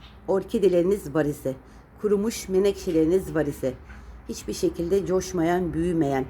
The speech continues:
yılbaşı çiçekleriniz var ise hepsine bu tarifi verebilirsiniz sevgili arkadaşlarım.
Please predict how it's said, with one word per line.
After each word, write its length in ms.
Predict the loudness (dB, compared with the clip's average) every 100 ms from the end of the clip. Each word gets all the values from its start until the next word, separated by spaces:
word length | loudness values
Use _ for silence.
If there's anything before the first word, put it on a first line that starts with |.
| -4
yılbaşı 460 | 0 0 0 -4 -10
çiçekleriniz 760 | -4 -4 0 -2 0 -4 -2
var 80 | -2
ise 260 | -2 -4 -6 -12 -20 -6
hepsine 480 | -4 -4 0 0 0 -4
bu 140 | -6
tarifi 500 | 2 4 4 2 -2 -4 -18 -4
verebilirsiniz 720 | 2 2 2 0 -4 -6 -10
sevgili 380 | -2 -2 0 -4
arkadaşlarım. 600 | -6 -8 -12 -10 -12